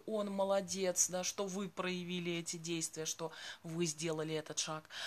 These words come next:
Ну, это уже как бы частности, да, это уже его личное дело, чё он там в себе в заслугу поставит. В любом случае, реакция будет очень радостная, очень позитивная,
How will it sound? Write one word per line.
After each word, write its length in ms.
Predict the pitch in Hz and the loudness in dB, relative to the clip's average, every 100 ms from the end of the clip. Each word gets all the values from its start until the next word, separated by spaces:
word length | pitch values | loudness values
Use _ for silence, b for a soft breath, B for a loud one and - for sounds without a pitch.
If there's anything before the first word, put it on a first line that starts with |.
| B | B
Ну, 220 | 302 349 254 | 4 6 6
это 200 | 247 220 | 6 2
уже 460 | 180 180 190 170 | 0 2 4 2
как 200 | - 165 | 0 -4
бы 180 | - 151 - | -2 -4 0
частности, 720 | - 285 - 240 247 - 226 | 4 6 6 4 2 2 2
да, 200 | 190 196 | 4 2
это 240 | 185 170 | 2 -2
уже 280 | 170 165 165 | -6 -2 -2
его 280 | 165 190 196 | 0 2 2
личное 440 | 190 185 - 170 | 4 4 2 0
дело, 300 | 185 269 277 254 | 0 4 6 6
чё 180 | 269 | 6
он 140 | 254 226 | 4 4
там 220 | 220 202 | 2 2
в 60 | - | 2
себе 300 | - 190 202 | 2 2 0
в 60 | |
заслугу 440 | 180 196 - 180 175 | 2 0 -2 -6 -6
поставит. 520 | 170 - 175 165 165 B B B | -6 -4 -2 -4 -4 B B B
В 60 | - | -6
любом 240 | 196 277 | 0 2
случае, 420 | 285 226 240 208 165 | 2 0 2 2 4
реакция 420 | 180 208 - 165 | 2 2 0 -4
будет 280 | 180 175 175 | -4 -4 -2
очень 220 | 170 160 | -2 0
радостная, 420 | 185 202 190 165 | 0 2 0 -2
очень 220 | 160 160 | -4 -6
позитивная, 680 | 156 156 156 - 240 220 208 | -8 -10 -8 -8 -4 -2 -4